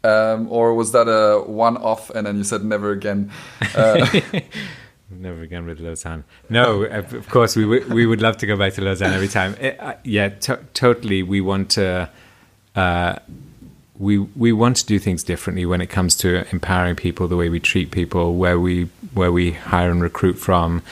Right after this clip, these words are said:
Speaker 2: I think, you know, with technology, you know, I, I think at the time I was the oldest on the team at the age of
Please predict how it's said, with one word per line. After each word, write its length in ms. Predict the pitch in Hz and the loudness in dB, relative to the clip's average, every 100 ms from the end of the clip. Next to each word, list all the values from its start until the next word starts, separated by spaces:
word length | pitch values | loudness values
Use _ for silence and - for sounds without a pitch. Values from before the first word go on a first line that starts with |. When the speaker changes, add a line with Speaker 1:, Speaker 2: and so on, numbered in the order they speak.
| - - - - | -18 -20 -10 -4
Speaker 2:
I 100 | 98 | -2
think, 560 | - 98 98 - - - - - | 2 2 0 -6 -16 -20 -20 -4
you 80 | 98 | 0
know, 100 | 95 | 2
with 120 | 92 | 2
technology, 920 | - 95 104 98 95 85 92 90 87 - - - _ _ - - _ | 2 0 2 2 2 2 2 2 -2 -6 -16 -20 _ _ -20 -20 _
you 80 | 98 | -4
know, 220 | 87 87 - | -2 -4 -2
I, 200 | 95 85 - - - _ _ - | -2 -2 -8 -20 -20 _ _ -6
I 80 | |
think 380 | 92 - 95 - | -4 -2 -2 0
at 100 | 101 | -2
the 100 | 101 | -2
time 320 | 95 101 95 | 0 2 2
I 80 | 90 | 2
was 140 | 90 85 | 0 0
the 120 | 92 | 0
oldest 380 | 92 87 87 - | 2 0 0 0
on 120 | 90 | 0
the 80 | 87 | 0
team 260 | 95 90 | 0 0
at 60 | 92 | 0
the 120 | 92 | 0
age 200 | 87 85 | 0 -2
of 200 | 80 - | -4 -6